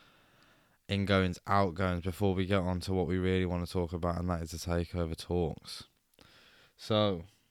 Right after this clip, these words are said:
first one, let's, well, let's go from the top.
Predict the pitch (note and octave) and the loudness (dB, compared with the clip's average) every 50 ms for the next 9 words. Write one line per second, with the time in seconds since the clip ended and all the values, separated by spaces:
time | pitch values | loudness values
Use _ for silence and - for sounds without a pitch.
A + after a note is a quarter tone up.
0 | _ _ _ _ _ _ _ _ _ _ _ _ _ _ _ _ _ _ _ _ | _ _ _ _ _ _ _ _ _ _ _ _ _ _ _ _ _ _ _ _
1 | _ _ - - B2+ C3+ D3 D3+ C#3+ B2 - - - F#2 D#2+ - - G#2 G#2+ G2 | _ _ 0 2 4 6 6 4 2 0 -4 -8 -10 -10 -10 -8 -10 -10 -12 -12
2 | - _ - G2 G2 G2 G2+ - - - - C3+ C3 - - - G2+ A2+ A2+ - | -16 _ -10 -6 -4 -4 -4 -6 -10 -10 -10 -10 -10 -10 -10 -8 -8 -8 -6 -4
3 | - A2+ G#2 - G#2 F#2+ F2+ - - A#2 A2+ F#2+ - | -2 -4 -2 -2 -2 -4 -4 -2 -2 0 0 -2 -4